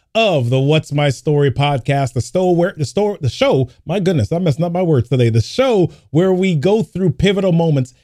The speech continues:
in people's lives that move them to success. How I got from there to here. I know that I'm always inspired by people who have amazing stories of resilience and stories of perseverance where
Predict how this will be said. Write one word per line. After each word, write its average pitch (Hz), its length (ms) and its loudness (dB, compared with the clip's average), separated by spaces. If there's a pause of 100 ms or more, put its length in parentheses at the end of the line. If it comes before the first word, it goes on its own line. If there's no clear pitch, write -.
(120)
in 147 200 0
people's 165 560 0
lives 131 500 0
that 117 160 0
move 143 260 2
them 139 280 0 (160)
to 135 80 -2
success. 127 500 -2
How 190 300 -2
I 151 120 0
got 143 300 -2
from 127 220 2
there 139 420 0 (440)
to 127 100 -2
here. 120 420 -2 (320)
I 220 160 0
know 214 460 0
that 156 340 -2
I'm 170 380 0 (340)
always 180 380 2
inspired 143 760 0
by 135 180 0
people 127 340 -4
who 135 160 -2
have 127 340 -2 (260)
amazing 147 520 2
stories 139 520 0
of 123 320 -4
resilience 156 760 0 (260)
and 127 220 0
stories 156 680 0
of 123 180 -4
perseverance 143 800 0
where 135 300 -2